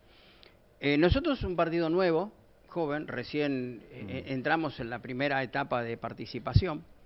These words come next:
Speaker 1: y yo fui el promotor en cuanto al, a, a la participación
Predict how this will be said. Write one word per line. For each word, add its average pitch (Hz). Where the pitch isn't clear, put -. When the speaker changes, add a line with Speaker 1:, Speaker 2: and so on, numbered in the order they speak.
Speaker 1:
y 277
yo 175
fui 202
el 180
promotor 170
en 185
cuanto 156
al, 143
a, 139
a 127
la 127
participación 139